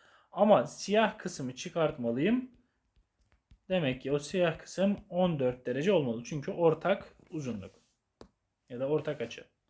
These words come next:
Altıncı soruya bakarsak birbirine eş adet on kare ve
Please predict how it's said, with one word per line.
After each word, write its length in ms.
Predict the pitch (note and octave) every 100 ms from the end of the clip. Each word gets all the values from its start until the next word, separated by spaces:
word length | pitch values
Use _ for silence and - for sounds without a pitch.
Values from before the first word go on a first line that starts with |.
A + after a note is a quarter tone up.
| _ _ _ _ _ _ _
Altıncı 400 | F3+ G#3+ A3 C4+
soruya 280 | A#3+ B3 A#3
bakarsak 640 | A3 A3 A3 F#3+ G3 A#3+ - _ _ _ _
birbirine 480 | B3 C4 A3+ G3+ G3+
eş 140 | A3+
adet 240 | G3+ F3+ E3+
on 260 | F#3+ A3
kare 320 | A3+ F3 D3+ D3
ve 320 | A3 B3+